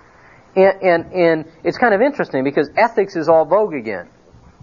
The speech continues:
I picked an article out of the Wall Street Journal, uh, where, uh, uh, one of the headlines said, uh, "Ethics of value but can be a handicap," declare some executives.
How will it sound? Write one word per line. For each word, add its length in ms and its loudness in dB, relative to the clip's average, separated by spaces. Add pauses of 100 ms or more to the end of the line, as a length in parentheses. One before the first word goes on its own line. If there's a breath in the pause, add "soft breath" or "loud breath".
(460)
I 160 -2
picked 260 -2
an 160 0
article 480 0
out 120 2
of 60 0
the 80 2
Wall 240 2
Street 340 -10
Journal, 440 -2 (260 loud breath)
uh, 340 2 (240)
where, 420 0
uh, 720 0
uh, 40 -6
one 180 0
of 60 -2
the 100 0
headlines 300 -2
said, 220 0 (320 loud breath)
uh, 260 2 (880)
"Ethics 680 -2 (460 soft breath)
of 220 0
value 440 0
but 280 -4
can 360 -2
be 160 2
a 80 0
handicap," 760 -2
declare 420 0
some 240 -6
executives. 800 -6